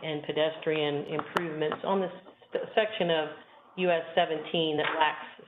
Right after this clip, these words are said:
sidewalk, uh, west of the recently improved, uh, uh, portion. Also, Tidewater Trail Route two improvements, a big, big project, uh, joint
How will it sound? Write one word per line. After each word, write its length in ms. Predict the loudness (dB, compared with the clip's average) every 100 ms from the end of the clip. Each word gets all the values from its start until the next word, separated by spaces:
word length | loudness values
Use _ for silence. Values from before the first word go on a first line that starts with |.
| 2
sidewalk, 760 | 2 2 0 2 2 2 -4 -8 -20 -20 -4
uh, 380 | 2 2 2 2
west 440 | 4 2 2 -2 -2
of 200 | -2 -4
the 300 | -4 -4 -4
recently 460 | -6 -4 -6 -6 -6
improved, 520 | -6 -2 0 0 -2 0
uh, 40 | 2
uh, 380 | 2 0 -2 -2
portion. 580 | -2 -2 0 0 -2 -4 -12 _ _ _ _ _ _ _ _ _ -20 -20 -20 -12 2
Also, 680 | 2 2 2 2 4 0 0
Tidewater 460 | 2 2 2 0 -2 0
Trail 320 | 2 2 2
Route 260 | 0 -2 -4 0
two 120 | 2
improvements, 680 | 2 0 0 2 2 2 -2 -8 -20 _ 0
a 120 | 0 4
big, 340 | 0 0 -8 -4 0
big 240 | 0 0
project, 640 | 2 2 2 2 0 0 -4
uh, 180 | -2 -2 -2
joint 240 | 0 0